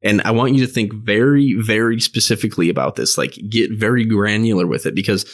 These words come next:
you're basically going to be building a profile of what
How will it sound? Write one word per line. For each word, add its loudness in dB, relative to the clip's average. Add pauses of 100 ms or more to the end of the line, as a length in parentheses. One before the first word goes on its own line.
(200)
you're 2
basically 2
going 0
to -2
be 2
building 0
a -4
profile -2
of -6
what 0